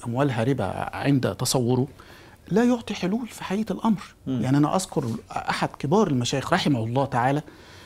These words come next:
Speaker 1: آه، جاله واحد برضه في مع-، معروف حاليًا و-،
Speaker 2: مم.
Speaker 1: وضرب مثل، قال له: "أنا قلت يا مولانا، طب ما أنا دلوقتي لما أحط ألف وآخد ألف،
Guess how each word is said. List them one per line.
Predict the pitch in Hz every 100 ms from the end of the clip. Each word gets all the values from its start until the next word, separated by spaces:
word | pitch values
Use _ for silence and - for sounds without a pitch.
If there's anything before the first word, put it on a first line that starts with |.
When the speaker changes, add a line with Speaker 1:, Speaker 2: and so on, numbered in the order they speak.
| -
Speaker 1:
آه، | - 127 127 123 127
جاله | 127 185 196
واحد | 170 196 165
برضه | 127 170 147
في | - 131 120 117 117 117 113 113 110 98 131 151
مع-، | 160 147
معروف | 156 151 196 -
حاليًا | - 127 151 180
و-، |
Speaker 2:
مم. | 208 196 226 220 214
Speaker 1:
وضرب | 220 262 220
مثل، | 208 214 170 160
قال | 185 170
له: | 180
"أنا | 202
قلت | 190 190
يا | 170
مولانا، | 143 131 165 175
طب | 151 147
ما | 131
أنا | 170
دلوقتي | 156 147 - 156
لما | 139 135
أحط | 180 175
ألف | 143 165 -
وآخد | 143 160 160 170
ألف، | 175 -